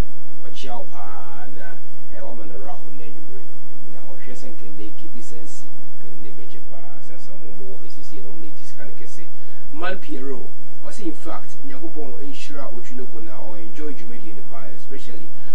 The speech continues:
ɔbra kwantu a ɔde baeɛ, ɔde firi ɛyɛ, a, a, Ghana aba. Na owusu ba na hene de firi ɛyɛ Moshi Zongo, eh, Emmy Best Pharmacy. Papa,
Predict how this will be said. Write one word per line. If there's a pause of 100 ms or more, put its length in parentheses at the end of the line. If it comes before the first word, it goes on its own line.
ɔbra
kwantu
a
ɔde
baeɛ, (340)
ɔde
firi
ɛyɛ,
a,
a,
Ghana
aba. (420)
Na
owusu
ba
na
hene
de
firi (160)
ɛyɛ
Moshi
Zongo, (380)
eh,
Emmy
Best
Pharmacy.
Papa,